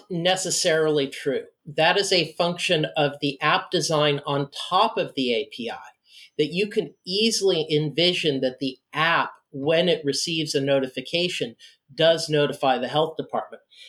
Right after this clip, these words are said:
That's the part that so frustrates me on this debate. Centralization versus distributed is not the issue.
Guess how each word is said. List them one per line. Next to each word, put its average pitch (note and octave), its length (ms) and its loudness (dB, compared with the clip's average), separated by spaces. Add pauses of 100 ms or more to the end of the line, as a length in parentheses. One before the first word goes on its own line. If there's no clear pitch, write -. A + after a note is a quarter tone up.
That's A3 420 0
the A#3+ 100 -2
part G#3+ 400 2 (120)
that E3+ 280 2 (380)
so F#3+ 260 2
frustrates F#3 680 0
me D3 140 2
on C#3+ 160 0
this C#3 180 -2
debate. D#3 500 0
Centralization G3+ 1120 0
versus D3+ 440 -2
distributed C#3 920 0 (600)
is D#3 360 0
not D#3+ 460 0
the D3+ 180 -4
issue. E3 440 0